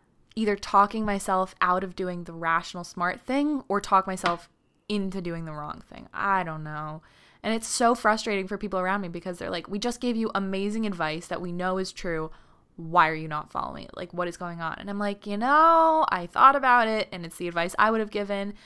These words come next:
and yet I'm just gonna go for it." And it's just, ugh,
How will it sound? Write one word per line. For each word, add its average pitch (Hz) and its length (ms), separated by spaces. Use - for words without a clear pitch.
and 247 240
yet 220 420
I'm 202 80
just 202 160
gonna 196 140
go 170 260
for - 240
it." - 220
And 208 100
it's 208 160
just, 220 460
ugh, - 400